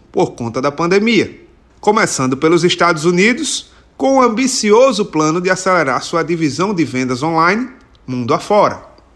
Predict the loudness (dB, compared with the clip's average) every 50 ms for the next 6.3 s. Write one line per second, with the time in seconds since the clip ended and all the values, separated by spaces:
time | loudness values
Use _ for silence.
0 | _ _ _ -2 -2 0 0 2 2 2 2 2 2 0 0 0 0 2 2 2
1 | 0 0 -2 -2 -2 0 0 2 2 0 0 0 -2 -4 -4 -2 -2 0 0 0
2 | -2 -4 -4 -2 0 -2 0 0 0 -2 0 -2 -4 -6 -8 -8 -10 -12 -14 -16
3 | -18 _ _ _ _ -10 -8 -8 -6 -2 0 0 0 2 2 2 2 0 -2 -4
4 | -10 -14 -18 -20 _ _ _ -12 -6 -4 -2 -2 0 0 -2 -2 -2 0 0 0
5 | 0 0 -2 -4 -2 -2 0 0 0 0 -2 -2 -2 -2 -2 -2 -4 -4 -2 -2
6 | 0 0 -2 -4 -6